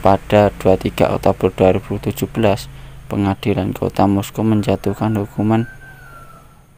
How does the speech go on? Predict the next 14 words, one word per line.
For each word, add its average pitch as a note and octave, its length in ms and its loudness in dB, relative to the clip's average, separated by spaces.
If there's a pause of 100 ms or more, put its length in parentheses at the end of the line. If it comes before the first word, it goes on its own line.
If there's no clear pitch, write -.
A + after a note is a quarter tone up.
(120)
sembilan G2+ 480 -2
tahun G#2 320 0
enam G2+ 240 2
bulan G#2+ 320 0
bagi - 320 -4
Artur - 560 -6
Nashchikov - 1300 -6 (480)
yang F#2 160 -6
akan G#2+ 560 -2
menjalani G2+ 560 2
hukuman G2+ 400 0
di G#2 160 -6
koloni G2+ 640 -2
buruh - 400 -2